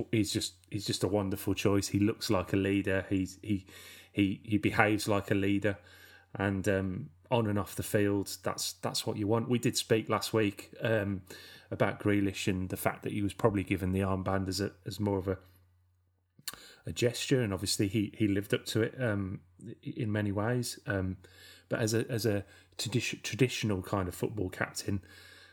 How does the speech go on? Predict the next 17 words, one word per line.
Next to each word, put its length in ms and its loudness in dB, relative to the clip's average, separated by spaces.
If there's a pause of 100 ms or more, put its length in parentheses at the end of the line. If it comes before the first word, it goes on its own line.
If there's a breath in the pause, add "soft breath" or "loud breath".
(140)
um, 320 0 (240)
similar 400 2
to 140 -2
how 180 4
Dean 240 4
Smith 320 -2
would 100 2
have 60 0
captained 460 -2
his 180 0
teams 340 0
in 140 -2
his 160 0
day, 300 0
you 160 -2
know, 180 0
he, 160 -4